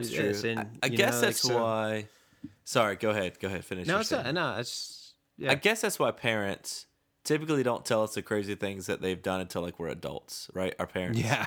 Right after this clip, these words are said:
Speaker 2: <laughs>
Speaker 1: Because if
Speaker 2: Yeah,
Speaker 1: they
Speaker 2: I
Speaker 1: would've
Speaker 2: don't
Speaker 1: told
Speaker 2: not
Speaker 1: us
Speaker 2: tell my kids, yeah.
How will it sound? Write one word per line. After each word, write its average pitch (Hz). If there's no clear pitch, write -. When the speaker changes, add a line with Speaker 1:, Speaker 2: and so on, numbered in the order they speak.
Speaker 2:
<laughs> 175
Speaker 1:
Because 170
if 120
Speaker 2:
Yeah, 101
Speaker 1:
they -
Speaker 2:
I -
Speaker 1:
would've 117
Speaker 2:
don't 120
Speaker 1:
told -
Speaker 2:
not 139
Speaker 1:
us 123
Speaker 2:
tell 117
my 107
kids, 98
yeah. 95